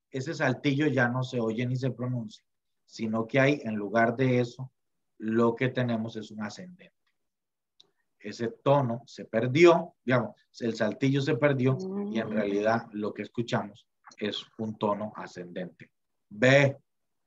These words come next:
Speaker 1: be, be, beshko wo brava. Be, beshko wo brava.
Speaker 2: Entonces, em, ¿cómo se diría ese buque?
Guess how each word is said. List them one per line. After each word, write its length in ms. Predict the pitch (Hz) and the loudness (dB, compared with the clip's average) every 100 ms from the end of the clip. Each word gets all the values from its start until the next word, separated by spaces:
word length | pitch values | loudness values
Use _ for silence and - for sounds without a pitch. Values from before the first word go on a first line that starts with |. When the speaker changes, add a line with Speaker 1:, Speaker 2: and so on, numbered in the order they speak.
| _ _ | _ _
Speaker 1:
be, 440 | 101 127 139 131 - _ _ _ _ _ _ _ _ _ _ _ _ _ | 0 6 6 4 -2 _ _ _ _ _ _ _ _ _ _ _ _ _
be, 280 | 113 123 - _ _ | 2 2 -2 _ _
beshko 440 | 123 156 156 156 135 | 2 2 4 2 6
wo 200 | 139 135 | 6 4
brava. 340 | 95 90 - _ _ _ _ | -2 -4 -14 _ _ _ _
Be, 180 | 110 117 _ _ _ | -10 -10 _ _ _
beshko 420 | - 139 143 - | 0 2 2 2
wo 240 | 117 123 127 | 4 6 4
brava. 360 | 110 90 - - _ _ _ _ _ _ _ _ _ _ _ _ _ _ _ _ _ _ _ - | 0 -6 -12 -20 _ _ _ _ _ _ _ _ _ _ _ _ _ _ _ _ _ _ _ 2
Speaker 2:
Entonces, 640 | 247 240 254 277 269 - - - | 2 4 4 6 2 0 -8 -6
em, 580 | - 233 226 226 214 214 _ _ - _ _ | -2 0 2 2 0 -2 _ _ -20 _ _
¿cómo 300 | 240 240 262 | 2 4 6
se 160 | 269 | 4
diría 380 | 226 214 226 233 | 2 2 2 2
ese 260 | 247 - 202 | 0 -2 -4
buque? 680 | 180 185 _ 226 214 202 | -2 -8 _ -4 -4 -4